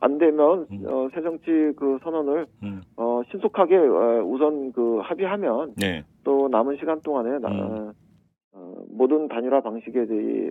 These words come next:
Speaker 1: 어,
Speaker 2: 음.
Speaker 1: 실천될 수 있는 또 그런 시간이 또 있다.
Speaker 2: 음.
Speaker 1: 예, 이렇게 생각합니다.
Speaker 2: 그러면 우리 이인영 위원장이 한번 사견임을 전제로 여론조사 플러스 어떤 게 현실적으로 가능할 수 있다고 보십니까?
Speaker 1: 음,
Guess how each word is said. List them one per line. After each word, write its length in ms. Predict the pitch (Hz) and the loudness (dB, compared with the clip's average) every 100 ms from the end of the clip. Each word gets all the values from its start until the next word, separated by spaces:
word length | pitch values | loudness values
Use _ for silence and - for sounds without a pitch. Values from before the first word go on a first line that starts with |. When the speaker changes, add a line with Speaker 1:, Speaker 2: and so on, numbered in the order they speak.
| - | -8
Speaker 1:
어, 40 | - | -10
Speaker 2:
음. 220 | 101 107 _ - | -10 -12 _ -20
Speaker 1:
실천될 380 | - 170 151 - | -12 -6 -4 -4
수 100 | 123 | -8
있는 160 | 127 - | -12 -10
또 100 | 147 | -6
그런 220 | 143 170 | -4 -4
시간이 300 | 151 156 196 | -6 -6 -6
또 140 | - 180 | -4 -4
있다. 540 | 120 - 135 95 147 | -6 -2 0 0 -2
Speaker 2:
음. 300 | 110 101 95 90 - | -4 -6 -8 -12 -14
Speaker 1:
예, 60 | 113 | -12
이렇게 420 | 120 123 131 - | -8 -6 -6 -8
생각합니다. 680 | 165 156 165 175 190 170 90 | -12 -12 -12 -12 -14 -12 -4
Speaker 2:
그러면 300 | 180 196 185 | 0 2 2
우리 320 | 175 147 165 | 2 2 2
이인영 300 | 202 214 185 | 2 4 2
위원장이 440 | 170 170 160 151 | 0 0 0 2
한번 220 | 143 156 | 0 -2
사견임을 640 | 151 - 226 240 240 220 202 | -4 -2 2 4 4 2 0
전제로 680 | 92 90 92 76 73 76 65 _ _ _ _ _ _ - | -2 -4 -4 -4 -4 -6 -10 _ _ _ _ _ _ 0
여론조사 800 | - 170 226 208 170 190 180 175 | 4 6 6 4 2 4 4 2
플러스 360 | - 208 196 - | 0 -2 0 -2
어떤 380 | - - 208 202 | -4 0 2 4
게 300 | 196 185 165 | 4 4 0
현실적으로 560 | 147 156 185 196 160 143 | 0 -2 -2 -2 -2 -4
가능할 420 | - 110 151 156 | -4 -2 0 -2
수 120 | - | -6
있다고 260 | 110 101 87 | -6 -6 -6
보십니까? 480 | 78 - 80 - - _ _ _ _ _ _ _ _ _ - | -12 -14 -18 -18 -20 _ _ _ _ _ _ _ _ _ -20
Speaker 1:
음, 680 | 147 151 160 160 160 160 | -14 -10 -10 -8 -8 -8